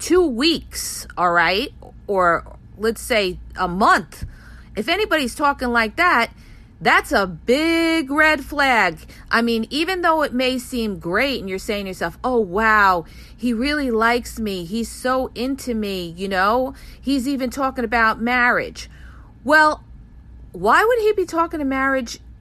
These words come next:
to you when he doesn't even really know you, okay? All right? That's when you gotta ask yourself, what is this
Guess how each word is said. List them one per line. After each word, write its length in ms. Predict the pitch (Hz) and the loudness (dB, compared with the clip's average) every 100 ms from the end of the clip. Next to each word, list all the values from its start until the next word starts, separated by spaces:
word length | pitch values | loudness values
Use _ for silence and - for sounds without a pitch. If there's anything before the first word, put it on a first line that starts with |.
| - | -20
to 120 | - 202 | -14 -8
you 600 | 220 359 320 233 220 - - | -4 -2 0 0 -2 -8 -12
when 480 | 202 254 240 233 - | -2 0 0 -4 -8
he 220 | - 302 285 | -10 -6 -2
doesn't 280 | 480 453 | -4 -2
even 400 | 440 370 277 208 | -4 -2 -4 0
really 520 | 214 262 277 294 302 294 | 2 2 0 -2 -4 -2
know 360 | 269 269 277 | 2 4 4
you, 540 | 277 302 320 320 339 349 - | 2 0 0 0 -2 -2 -2
okay? 680 | 240 294 277 285 330 370 - - - - - - | -2 0 2 2 0 -2 -6 -14 -20 -20 -14 0
All 140 | 254 | 4
right? 420 | 254 247 277 339 - - - - - - - | 6 4 2 -2 -6 -16 -18 -16 -16 -16 -16
That's 440 | 233 339 480 - | -2 2 2 0
when 200 | 359 370 | -4 -2
you 100 | 330 | -2
gotta 400 | 277 302 294 254 262 | 0 2 2 0 0
ask 380 | 285 294 - | 2 2 -2
yourself, 760 | 262 233 - 208 185 185 - - - - - - | -4 -4 -2 0 2 0 -4 -16 -20 -20 -18 -12
what 440 | 165 254 339 392 - | -2 2 4 2 -4
is 380 | 254 226 190 196 | 0 0 0 -2
this 380 | 254 294 - | -2 -2 -6